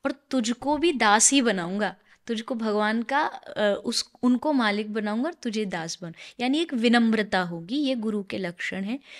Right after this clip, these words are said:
तितिक्षवा मतलब उसके भीतर सहन शक्ति होगी, उसके भीतर, अ, शांत भाव होगा।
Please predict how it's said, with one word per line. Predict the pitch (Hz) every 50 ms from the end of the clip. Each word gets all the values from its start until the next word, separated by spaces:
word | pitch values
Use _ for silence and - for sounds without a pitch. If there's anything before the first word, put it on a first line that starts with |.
| - - _ -
तितिक्षवा | - 262 247 - 302 - - - - 277 269 262 311 330
मतलब | 285 233 226 220 240 240 233 233 214 208 - _ - - - _ -
उसके | 214 - - - 247 240
भीतर | 208 214 208 214 214 208
सहन | 202 - - - 214 214 226 247
शक्ति | 247 - - 240 233 _ - - 262
होगी, | 247 240 240 233 220 240 262 262 _ _ - - - _ _ -
उसके | 214 - - - 240 240
भीतर, | 208 202 220 220 - 214 214 208
अ, | 202 - - - 190 185 185 185
शांत | 180 - - - 214 214 220 226 247 240 262
भाव | 226 220 202 226 220 233 233
होगा। | 226 - 233 226 214 220 214 220